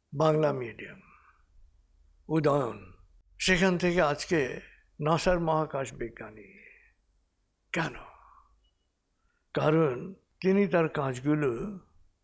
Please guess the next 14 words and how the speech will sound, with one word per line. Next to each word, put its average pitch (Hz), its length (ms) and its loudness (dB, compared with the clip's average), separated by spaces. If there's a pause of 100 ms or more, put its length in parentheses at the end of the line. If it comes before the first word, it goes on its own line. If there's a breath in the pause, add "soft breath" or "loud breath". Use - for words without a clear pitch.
(400)
সবচেয়ে - 460 -2
ভালোভাবে 135 560 -2
করেছেন। - 560 -6 (400)
আমরা 165 260 0
একটা 170 320 0
কথাই 151 300 0
বলি, 104 320 -14 (1300)
কি 180 120 6
বলে? 107 280 -6 (680)
নিজের 151 420 2
কাজটা 190 560 0 (380)
সবচেয়ে 156 440 0
ভালোভাবে 110 520 -8
করা। - 300 -18